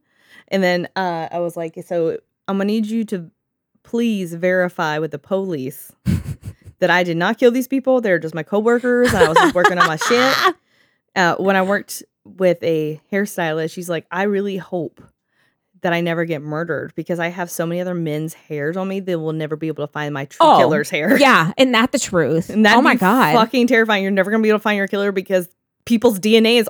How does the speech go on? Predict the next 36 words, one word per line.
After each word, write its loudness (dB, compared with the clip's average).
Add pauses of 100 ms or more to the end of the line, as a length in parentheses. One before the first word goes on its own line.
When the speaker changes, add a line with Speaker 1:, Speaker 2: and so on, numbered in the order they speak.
Speaker 1:
all 6
Speaker 2:
Oh, 8
Speaker 1:
over 6
Speaker 2:
over 8
Speaker 1:
you. 6
Speaker 2:
you. 2 (480)
Oh, -2
man. -2 (600)
Speaker 1:
Underneath 0
their -4
nails. 0 (340)
She's -4
like, -2
"I -2
got -4
hair 2
splinters 0
between -6
my -4
fucking -4
toes 2
and 0
shit," 2
'cause -4
she -10
was -2
always 2
wearing -4
sandals. 2
And -2
I -2
was -6
like, -8 (480)
"That's -8
fucking -8
terrifying." -4